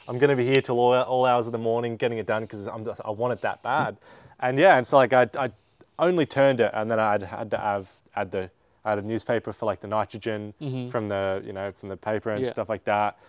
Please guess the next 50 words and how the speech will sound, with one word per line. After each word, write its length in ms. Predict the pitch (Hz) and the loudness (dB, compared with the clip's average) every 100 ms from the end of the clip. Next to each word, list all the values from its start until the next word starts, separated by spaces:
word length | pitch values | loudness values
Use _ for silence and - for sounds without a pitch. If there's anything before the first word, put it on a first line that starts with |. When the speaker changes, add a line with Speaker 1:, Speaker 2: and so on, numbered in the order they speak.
| _ | _
Speaker 1:
And 100 | 107 | -6
then 100 | 110 | -4
you'd 200 | 107 98 107 | -4 -2 0
wet 160 | 120 | 0
that 200 | 113 110 | -2 -4
down, 460 | 107 98 95 98 98 - | -6 -6 -6 -6 -12 -14
and 120 | 104 | -10
then 140 | 107 107 | -8 -8
you'd 140 | 104 | -8
spread 220 | - 120 | -4 -4
your 100 | 113 | -4
sugar 260 | - 113 110 | -4 -4 -6
cane 260 | - 95 87 | -8 -12 -10
down. 340 | 87 87 87 _ - _ - | -10 -10 -14 _ -20 _ -8
And 160 | 113 110 | -4 -2
then 240 | 101 104 - _ | -4 -6 -14 _
once 320 | 110 107 104 - | -4 -4 -4 -4
that 200 | 107 - | -4 -2
settled, 600 | - 120 110 98 98 - _ _ _ 151 | 0 2 2 -2 -6 -18 _ _ _ 2
oh, 160 | 185 | 4
no, 140 | 180 165 | 4 2
sorry, 260 | - 156 143 | 2 4 4
I 40 | |
even 160 | 185 156 | 0 -2
put 160 | 160 | 0
in 160 | 139 117 | 0 0
a 60 | |
fucking, 600 | 98 123 104 107 101 95 - | -2 -2 -2 -6 -8 -12 -12
a 20 | |
sprinkler 400 | - - 175 151 | -4 0 2 0
system. 400 | - 110 - 104 _ | -2 -6 -12 -18 _
Speaker 2:
Ah. 460 | - 185 196 156 113 _ | 0 2 4 4 0 _
Speaker 1:
So 380 | - - 147 139 | -8 8 12 12
I 60 | 131 | 10
had 180 | 151 - | 4 4
pipes 340 | 156 147 - | 2 2 0
running 300 | 127 139 135 | -2 -2 -2
under 160 | 127 117 | -4 -4
the 80 | 120 | 0
ground 300 | 123 127 117 | 2 2 0
as 120 | 107 | 2
well 200 | 127 139 | 6 8
Speaker 2:
Yeah. 60 | 131 | 6
Speaker 1:
that 80 | 117 | 0
I 100 | 117 | 0
laid 260 | 113 117 | 0 0
out 180 | 117 113 | 0 -2
from 140 | - 110 | -4 -12
the 80 | |
tap 360 | - 135 131 | -2 0 0